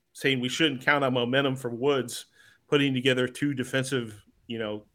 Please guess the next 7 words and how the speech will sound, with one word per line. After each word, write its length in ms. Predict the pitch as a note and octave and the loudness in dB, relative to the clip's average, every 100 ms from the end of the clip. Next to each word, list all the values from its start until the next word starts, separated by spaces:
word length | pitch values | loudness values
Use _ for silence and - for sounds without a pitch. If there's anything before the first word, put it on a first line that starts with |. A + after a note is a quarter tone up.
| B2 | -16
gems 420 | A2 C3 B2+ B2 | 0 2 2 0
in 140 | B2+ A#2 | -2 -2
a 80 | |
row 440 | G#2+ A#2+ C3+ A2 G#2+ - _ _ _ | 0 2 2 2 -2 -10 _ _ _
for 140 | - A#2 | -10 -2
that 260 | A2+ A#2 | -2 -2
team. 340 | - A#2+ A2+ | -4 -6 -6